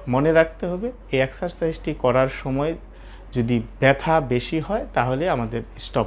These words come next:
রাখতে হবে। এই এক্সারসাইজটি করার পর আমরা যদি একটু বসার চেষ্টা করি এইভাবে,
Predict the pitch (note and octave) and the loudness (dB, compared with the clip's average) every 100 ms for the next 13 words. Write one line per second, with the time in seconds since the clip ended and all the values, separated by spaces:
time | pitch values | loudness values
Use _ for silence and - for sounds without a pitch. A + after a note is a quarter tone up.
0 | - G#2 - G2+ A2+ C3 - - - - | -2 -8 -8 -12 -12 -14 -14 -14 -12 4
1 | D#3 F3 C#3+ F3+ E3 - E3+ - E3+ C3 | 8 8 8 2 0 0 -2 -2 -2 2
2 | B2+ C#3 C#3+ - D3+ - - - - - | 4 2 2 2 2 0 -8 -18 -18 -18
3 | - C3+ C3 C3+ C3 C3 B2+ C#3 A#2+ A#2 | -4 0 4 4 4 0 0 -2 -2 -2
4 | C#3 C3 - A#2+ - A#2+ B2+ B2 A#2 C3 | -2 -4 -4 -6 -4 -4 0 0 0 0
5 | F#3+ | 0